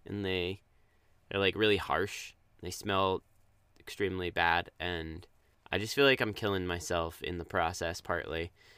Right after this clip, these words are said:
But yeah, I hate, I hate, uh, scrubbing out the bathtub and the walls of the shower, and then also I'm not a big fan of laundry folding.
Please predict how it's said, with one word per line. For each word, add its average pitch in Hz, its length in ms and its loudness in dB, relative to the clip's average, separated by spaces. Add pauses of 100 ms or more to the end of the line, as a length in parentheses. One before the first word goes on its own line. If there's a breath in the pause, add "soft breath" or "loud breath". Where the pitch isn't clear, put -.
(100)
But 170 100 8
yeah, 156 180 12
I 127 100 8
hate, 165 300 6
I 135 120 6
hate, 156 340 8 (100)
uh, 120 320 6
scrubbing 123 380 0
out 123 180 2
the 131 60 0
bathtub 107 680 4 (680 soft breath)
and 104 400 2
the 104 80 0
walls 101 400 2
of 95 200 -4
the 98 80 -4
shower, 95 560 4
and 104 200 -2
then 98 260 0
also 92 760 0 (280)
I'm 98 100 -6
not 101 180 2
a 101 40 -6
big 98 320 0
fan 87 540 -6
of 80 380 -8 (140)
laundry 82 460 -4
folding. 82 500 -8